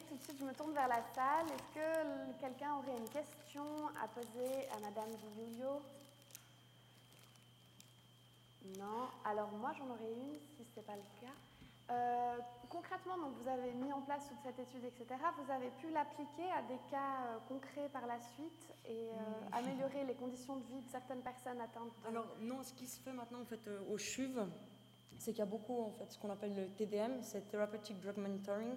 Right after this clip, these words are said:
Speaker 2: où en fait on mesure la concentration sanguine et ensuite il y a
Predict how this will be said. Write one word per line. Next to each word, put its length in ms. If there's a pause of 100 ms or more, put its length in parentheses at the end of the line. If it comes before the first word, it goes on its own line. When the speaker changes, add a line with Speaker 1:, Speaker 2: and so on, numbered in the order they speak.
(160)
Speaker 2:
où 100
en 60
fait 220 (120)
on 200
mesure 280
la 80
concentration 640
sanguine 400 (420)
et 60
ensuite 320
il 40
y 20
a 60